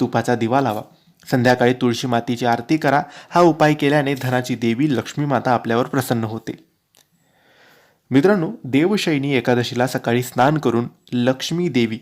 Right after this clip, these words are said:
आणि भगवान विष्णूची पूजा केल्यानंतर तुळशीचे मूळ लाल कपड्यात गुंडाळून त्याला आपण तिजोरीत ठेवलं किंवा दुकानाच्या गल्ल्यात ठेवलं तर आपली संपत्ती वाढते, आर्थिक अडचणी दूर होतात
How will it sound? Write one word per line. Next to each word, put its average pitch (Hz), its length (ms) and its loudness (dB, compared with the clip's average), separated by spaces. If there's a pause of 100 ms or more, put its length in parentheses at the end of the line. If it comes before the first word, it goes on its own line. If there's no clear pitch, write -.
(200)
आणि 123 140 -2
भगवान 127 380 -2
विष्णूची 147 460 -4
पूजा 127 320 0
केल्यानंतर 143 640 0
तुळशीचे 160 640 0
मूळ 147 440 4 (560)
लाल 131 400 4
कपड्यात 131 460 2 (160)
गुंडाळून 135 440 4 (800)
त्याला 123 180 2
आपण 123 200 -2 (100)
तिजोरीत 131 320 6
ठेवलं 113 520 -2
किंवा 117 180 0
दुकानाच्या 117 520 -2
गल्ल्यात 117 260 2
ठेवलं 113 440 -4
तर 120 60 0
आपली 120 220 0
संपत्ती 131 640 -2
वाढते, 143 320 -2
आर्थिक 117 400 0
अडचणी 139 320 -2
दूर 147 220 2
होतात 151 320 -2